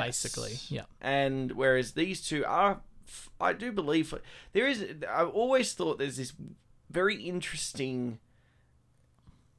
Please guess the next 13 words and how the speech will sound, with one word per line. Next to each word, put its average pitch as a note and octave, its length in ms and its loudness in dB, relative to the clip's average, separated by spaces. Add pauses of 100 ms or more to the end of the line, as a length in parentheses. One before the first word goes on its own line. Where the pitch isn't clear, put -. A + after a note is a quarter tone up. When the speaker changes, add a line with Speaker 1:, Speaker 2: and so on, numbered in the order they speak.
(180)
Speaker 2:
dynamic C3+ 680 -2
between A#2+ 560 -4 (240)
Dan A#2+ 360 0
and, A#2 300 -8
and C3 160 -4
Greta, A#2+ 400 -2
and A#2+ 120 -2
there C#3 140 0
are D3+ 40 0
moments D#3 580 0
that C3+ 100 -2
almost B2 340 0
feel C3 760 -2